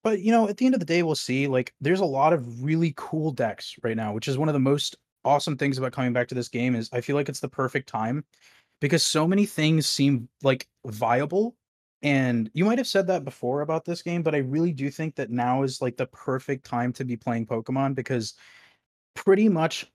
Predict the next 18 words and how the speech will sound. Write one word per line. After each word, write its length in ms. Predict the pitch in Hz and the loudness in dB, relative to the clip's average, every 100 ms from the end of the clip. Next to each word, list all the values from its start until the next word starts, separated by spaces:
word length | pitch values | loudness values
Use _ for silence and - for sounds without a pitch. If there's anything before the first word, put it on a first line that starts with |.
| _ - | _ 0
anything 600 | 139 170 196 - 185 185 | 4 4 2 -2 0 2
that 240 | 165 147 - | 4 4 2
is 260 | 143 135 - | -2 -2 -2
a 160 | 139 | -2
V 220 | 123 127 139 | -2 0 0
max 320 | 151 165 - | 2 0 -4
coming 320 | - 147 139 | -2 0 2
out 160 | 139 135 | 0 -2
from 140 | 139 | -6
forward, 500 | 123 117 117 135 135 - | -6 -4 0 0 -2 -2
as 120 | 135 | 0
long 120 | 190 | 4
as 100 | 226 | 2
it's 120 | 180 175 | 2 0
not, 200 | 165 139 | 0 2
like, 260 | 131 - _ - | -2 -2 _ -4
an 100 | 131 | -2
exception, 680 | 127 - 127 - 170 175 | 0 -2 -2 -2 -4 -4